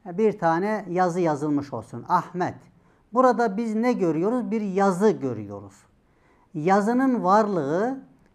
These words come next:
bir kitabetten haber verir. Yani yazı yazma sanatının varlığını gösterir. Yazı yazma sanatı yazı yazanı bize haber verir. Yani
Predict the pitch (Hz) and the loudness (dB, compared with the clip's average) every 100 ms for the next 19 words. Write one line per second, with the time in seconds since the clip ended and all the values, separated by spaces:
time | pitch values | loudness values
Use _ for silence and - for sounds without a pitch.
0 | - 220 254 247 196 196 190 196 175 185 | -6 -2 -2 -4 -6 -2 2 4 2 -2
1 | - - 208 196 160 123 135 131 113 104 | -4 -2 2 2 0 -2 -4 -4 -6 -8
2 | 104 101 - _ - 165 170 175 247 262 | -10 -12 -18 _ -4 0 2 0 -2 -6
3 | - _ 156 185 196 185 214 226 175 185 | -10 _ 0 4 4 2 -2 -2 2 2
4 | 175 190 208 170 131 - 170 175 165 170 | 0 0 0 0 -4 -8 -4 -2 -2 -2
5 | 180 185 165 151 165 160 160 160 156 127 | -2 -2 0 2 2 2 -2 -4 -4 -6
6 | 123 - 101 101 _ _ _ _ _ _ | -10 -14 -16 -16 _ _ _ _ _ _
7 | _ _ - 151 185 202 254 226 214 208 | _ _ -4 2 4 4 0 2 0 0
8 | 226 254 - 233 190 131 131 233 277 - | 0 0 0 0 0 -2 -2 -2 -2 -8
9 | _ _ 151 160 196 202 202 277 214 190 | _ _ -6 2 4 4 2 0 2 2
10 | 190 202 208 214 208 147 156 151 143 139 | 2 2 2 2 0 -2 -4 -2 -2 -2
11 | 127 127 113 107 104 101 - 165 190 175 | -4 -4 -6 -10 -12 -14 -2 4 4 4
12 | 214 277 285 | 0 -2 -4